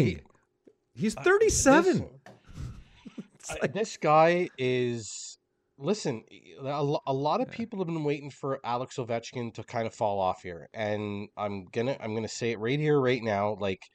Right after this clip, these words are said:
Speaker 1: he's, he, he is defying father time a little bit here, 'cause a player of his ilk,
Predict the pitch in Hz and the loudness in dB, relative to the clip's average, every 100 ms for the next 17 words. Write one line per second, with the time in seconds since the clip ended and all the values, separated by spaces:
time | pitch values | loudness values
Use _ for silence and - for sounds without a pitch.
0 | _ _ _ _ 123 135 131 - 131 143 | _ _ _ _ 0 0 0 -4 -4 -4
1 | 156 _ - 139 160 185 147 165 - 151 | -4 _ -8 0 6 6 6 0 6 6
2 | 151 156 151 139 _ _ _ - 135 135 | 8 6 4 -2 _ _ _ 4 6 6
3 | 127 135 123 113 107 95 101 98 85 - | 4 6 6 4 0 -2 -4 -2 -4 -6
4 | - - 127 117 117 101 - - - - | -12 -2 2 4 2 -2 -8 -12 -20 -20
5 | - _ _ - 139 139 - - 185 240 | -20 _ _ 2 4 4 -2 2 6 6
6 | 247 135 123 131 143 - 113 101 139 | 4 2 0 2 2 0 -2 -2 -2